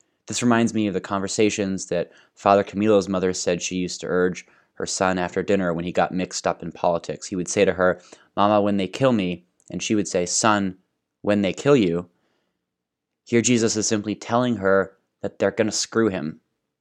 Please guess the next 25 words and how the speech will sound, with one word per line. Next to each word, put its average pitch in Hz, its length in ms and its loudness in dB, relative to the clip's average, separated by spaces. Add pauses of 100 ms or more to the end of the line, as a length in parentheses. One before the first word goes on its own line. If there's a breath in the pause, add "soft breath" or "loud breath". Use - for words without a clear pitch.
(280)
It 110 40 -2
was 110 120 4
a 98 60 0
fact 104 400 2
that - 120 -18
the 95 60 -4
two 120 280 0
of 107 80 -2
them 107 200 -4
had 92 140 -4
already 95 240 0
calmly 92 420 -4
accepted. 80 520 -12 (2000)
And 101 120 -4
later 98 200 4
on 92 100 2
in 92 40 -2
the 90 60 -6
conversation, 90 720 -6
Felipe 90 440 -8
says, 90 340 -10 (680 soft breath)
"I 131 40 -2
think 147 200 4
that 147 240 2
Jesus 120 500 0